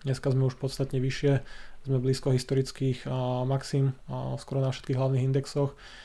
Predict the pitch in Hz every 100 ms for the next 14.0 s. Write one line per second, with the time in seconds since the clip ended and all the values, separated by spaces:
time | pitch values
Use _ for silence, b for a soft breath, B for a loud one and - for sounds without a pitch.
0 | B B - 135 139 143 143 - 143 135
1 | 135 135 135 131 131 135 127 123 131 -
2 | 139 139 143 135 131 131 139 135 131 120
3 | 131 135 139 139 135 135 139 135 131 135
4 | 131 - 135 131 B B B - 135 143
5 | 135 135 135 131 131 135 135 131 123 131
6 | - 135 131 127 - B B B B 127
7 | 127 127 123 120 139 139 139 139 135 -
8 | 131 127 135 131 - 131 139 135 135 135
9 | 131 135 135 - 131 127 139 131 - 131
10 | 135 135 135 139 123 135 139 147 143 -
11 | B B B B - - - - - -
12 | 156 135 131 139 139 - - - - -
13 | - 147 151 143 143 139 139 - 143